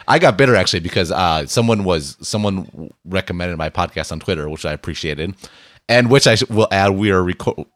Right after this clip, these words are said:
'cause people are gonna bitch that I'm recording with you and I haven't recorded Exponent all summer. Um, we're gonna record the f-, next episode later, later today. Uh, so I, I am back. I'm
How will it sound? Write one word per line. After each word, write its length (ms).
'cause 120
people 240
are 40
gonna 160
bitch 240
that 120
I'm 260
recording 380
with 160
you 180
and 100
I 40
haven't 160
recorded 320
Exponent 340
all 60
summer. 320
Um, 500
we're 140
gonna 180
record 320
the 60
f-, 140
next 200
episode 420
later, 240
later 240
today. 340
Uh, 500
so 260
I, 100
I 140
am 100
back. 360
I'm 140